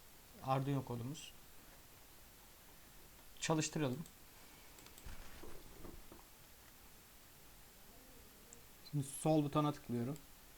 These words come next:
Yeşil led yanıyor. Ee, sekiz dört sekiz yani sağ tarafı göstermiş.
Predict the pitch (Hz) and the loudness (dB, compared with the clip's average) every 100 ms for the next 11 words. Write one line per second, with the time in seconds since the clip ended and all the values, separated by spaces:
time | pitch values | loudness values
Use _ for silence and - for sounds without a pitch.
0 | - - - - - - - - - - | -14 -16 -16 -14 -14 -14 -14 -16 -16 -14
1 | - 135 139 135 120 - 120 131 139 139 | 2 4 6 4 2 2 2 4 2 -2
2 | - - - - - - - - - - | -14 -14 -16 -16 -16 -16 -16 -16 -16 -14
3 | - - - - - - - - - - | -14 -14 -14 -14 -14 -14 -14 -16 -16 -6
4 | - 139 135 135 139 151 156 151 156 147 | 4 8 8 6 6 6 6 8 6 6
5 | - 139 147 139 131 120 139 131 127 - | 6 8 8 8 8 8 8 8 8 0
6 | - - - - 120 - 104 117 - 120 | -12 -14 -4 2 2 2 0 -2 0 0
7 | 170 - | -2 -4